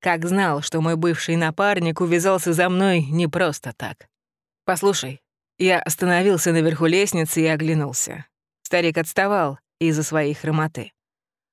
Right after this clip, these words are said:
«Может, всё же останешься с Анной в гостиной? Я и сам справлюсь». «С Анной». Он манерно и с неким пренебрежением перекривлял меня, продолжая подниматься следом.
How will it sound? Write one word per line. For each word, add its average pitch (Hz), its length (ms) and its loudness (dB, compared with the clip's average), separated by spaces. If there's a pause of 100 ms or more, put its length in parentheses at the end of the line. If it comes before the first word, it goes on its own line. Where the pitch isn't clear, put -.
«Может, 180 400 0
всё 190 220 0
же 175 120 2
останешься 170 640 0
с - 140 -6
Анной 165 420 2
в 160 60 -2
гостиной? 170 840 -2 (420)
Я 175 260 2
и 170 60 0
сам 156 340 2
справлюсь». 151 720 -6 (420)
«С - 280 -4
Анной». 147 1040 0 (600)
Он 185 200 2
манерно 180 600 2
и 156 60 -2
с - 80 -4
неким 185 360 0
пренебрежением 175 960 2
перекривлял 180 680 2
меня, 170 480 0
продолжая 165 540 2
подниматься 156 560 -2
следом. 127 500 -8